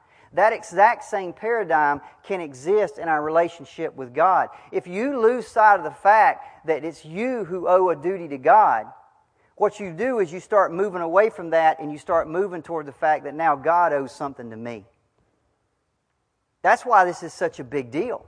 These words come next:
Because once you lose fact that I owe him something, then as you move away from that, it becomes, "What does he owe me?" God owes me. And if we're not careful, we, we'll even start seeing grace as an entitlement.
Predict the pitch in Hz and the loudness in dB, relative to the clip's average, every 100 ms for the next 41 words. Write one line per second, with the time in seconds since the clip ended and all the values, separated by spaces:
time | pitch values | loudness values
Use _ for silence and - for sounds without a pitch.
0 | _ _ _ _ - 180 151 170 254 - | _ _ _ _ -8 -4 -2 0 -2 -2
1 | 226 202 196 175 - 214 220 160 - 185 | -6 0 0 0 2 4 4 -2 0 4
2 | 208 196 160 160 254 233 - 147 127 143 | 6 4 0 -4 -6 -6 -4 -6 -4 -10
3 | 139 147 _ _ _ _ _ 151 202 170 | -10 -14 _ _ _ _ _ -4 -2 -2
4 | 180 208 208 180 185 208 180 170 165 156 | -6 0 0 2 4 4 2 -4 0 0
5 | 151 143 180 151 160 165 143 165 143 123 | -2 -8 -8 -8 -4 -6 -6 -8 -6 -4
6 | 117 147 107 _ _ _ _ _ _ _ | -6 -10 -12 _ _ _ _ _ _ _
7 | _ 147 156 143 123 107 131 151 110 _ | _ 4 6 6 -2 -6 -6 -6 -6 _
8 | _ _ _ _ _ - 190 156 247 240 | _ _ _ _ _ -6 -4 2 4 6
9 | 202 - 262 285 - 180 160 - - 185 | 4 2 4 4 4 0 -4 -6 -16 -10
10 | 214 185 208 214 208 196 226 208 - - | -8 0 4 4 0 -4 2 2 2 -8
11 | 214 175 139 175 214 269 139 - - 165 | -4 -4 -4 2 4 4 0 -14 -4 -2
12 | 170 165 156 - 214 233 196 113 95 | -2 -4 -8 -4 0 2 0 -4 -12